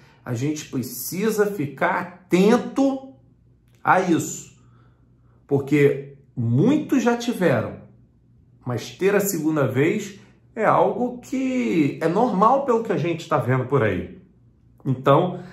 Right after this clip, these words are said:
a minha atenção para que o Flamengo possa cada vez mais redobrar a segurança dentro do ninho com relação a isso. Que não desistam, que os testes continuam,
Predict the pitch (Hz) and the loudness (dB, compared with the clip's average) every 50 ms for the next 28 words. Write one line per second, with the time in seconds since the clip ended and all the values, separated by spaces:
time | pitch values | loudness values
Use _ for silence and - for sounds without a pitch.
0 | - - - - 139 123 123 143 175 196 202 214 208 202 190 170 151 143 - - | -20 -12 -4 0 2 2 2 2 2 2 0 0 0 0 0 0 2 0 0 -2
1 | - - 143 147 165 190 208 220 - - - - - _ _ _ _ _ _ _ | -2 0 0 0 2 0 -2 -4 -6 -8 -14 -20 -20 _ _ _ _ _ _ _
2 | - 143 143 143 139 - 185 185 - 175 156 151 160 185 190 190 180 - - 160 | -2 0 0 0 0 -2 -4 -2 0 0 0 2 0 -2 -4 -6 -8 -4 2 4
3 | 147 135 - - - - 90 92 - - - - - - - - _ - - 151 | 4 4 4 2 -4 -8 -10 -12 -12 -14 -20 -20 -20 -20 -20 -20 _ -4 0 0
4 | 151 147 139 120 120 160 185 185 170 131 127 127 139 151 165 180 185 180 - - | 2 2 0 0 2 2 2 2 2 2 0 0 0 0 0 -2 -2 -4 -6 -8
5 | - - - - - _ _ - - - - 135 170 190 180 190 180 156 131 123 | -12 -16 -20 -20 -20 _ _ -20 -18 -4 0 2 2 2 2 2 2 2 2 2
6 | 139 139 147 170 196 202 - - - - - - _ _ _ _ _ _ _ _ | 2 4 4 4 4 2 0 -6 -14 -16 -20 -20 _ _ _ _ _ _ _ _
7 | _ _ _ _ _ - 143 143 - - - - 208 208 196 196 185 170 170 185 | _ _ _ _ _ -4 -2 -2 -2 0 0 2 2 4 4 2 2 2 2 2
8 | 214 220 - - - - 240 240 247 240 240 - _ _ _ _ _ _ _ _ | 2 2 0 0 0 0 -2 -2 -2 -6 -12 -18 _ _ _ _ _ _ _ _
9 | - 113 110 151 175 202 202 196 202 180 180 180 160 151 151 160 165 175 185 185 | -10 -2 0 2 4 4 2 2 0 0 2 2 2 2 0 0 0 -2 -2 -4
10 | 185 - - - - - _ - 160 160 160 160 156 151 139 139 - - 160 160 | -6 -8 -12 -18 -20 -20 _ -8 -4 -4 -2 0 0 0 -2 -2 -2 -2 -2 0
11 | 156 143 123 113 107 - - - - - _ - - - - - - - _ _ | 0 0 0 0 -2 -4 -8 -12 -16 -18 _ -20 -20 -20 -20 -20 -20 -20 _ _
12 | - 175 170 190 214 247 - 214 214 175 - 160 170 175 143 - - - - 104 | -2 0 2 4 4 4 4 2 0 0 0 -2 -2 -2 -2 -4 -6 -8 -10 -12
13 | - - - - 156 143 - - - - 165 175 190 190 - 190 170 - - - | -12 -14 -10 -8 -6 -6 -6 -6 -4 -2 0 0 0 0 -2 -4 -6 -6 -6 -6
14 | 170 170 - - 160 160 170 185 190 190 185 180 - - - | -6 -4 -4 -2 -2 -2 0 2 2 2 2 2 0 -2 -8